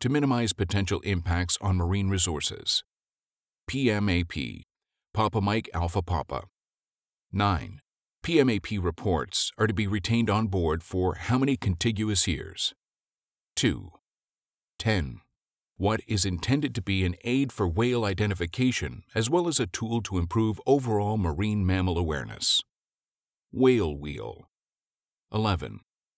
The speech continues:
Whales, dolphins, and porpoises all belong to the same taxonomic order called what? Cetacea. Twelve. How many species of sea otters are there? Three. Thirteen.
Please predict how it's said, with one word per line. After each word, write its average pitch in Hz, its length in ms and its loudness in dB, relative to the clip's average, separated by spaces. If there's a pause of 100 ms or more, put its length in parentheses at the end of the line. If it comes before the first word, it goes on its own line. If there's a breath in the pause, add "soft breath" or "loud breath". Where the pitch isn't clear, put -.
(440)
Whales, 131 480 4
dolphins, 104 540 0
and 92 260 -4
porpoises 85 760 0
all 131 160 2
belong 113 360 0
to 104 80 -4
the 73 120 -2
same 110 400 2 (160)
taxonomic 107 640 0
order 87 400 -2 (120)
called 117 280 0
what? 113 380 -2 (840)
Cetacea. - 680 0 (960)
Twelve. 90 500 0 (460)
How 90 100 2
many 87 160 2
species 110 500 2
of 85 160 2
sea 165 280 4
otters 78 480 -2
are 82 180 0
there? 55 380 -8 (840)
Three. 101 560 0 (840)
Thirteen. 95 600 -2